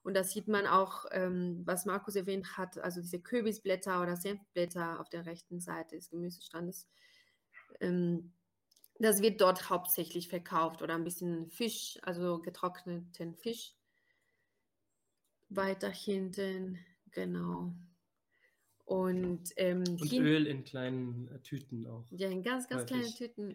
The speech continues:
Speaker 1: Öl, oder Wasser. Ähm,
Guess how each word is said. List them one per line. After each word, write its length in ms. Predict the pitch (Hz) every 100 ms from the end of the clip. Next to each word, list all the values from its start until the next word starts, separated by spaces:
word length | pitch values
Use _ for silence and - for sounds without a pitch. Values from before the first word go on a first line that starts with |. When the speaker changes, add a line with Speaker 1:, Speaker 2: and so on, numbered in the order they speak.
| -
Speaker 1:
Öl, 500 | 220 233 233 233 226 _ _ _ -
oder 260 | 180 160
Wasser. 720 | 180 190 - - 185 185 185 185 _ _ _ _ - - _
Ähm, 800 | - 185 175 170 170 175 175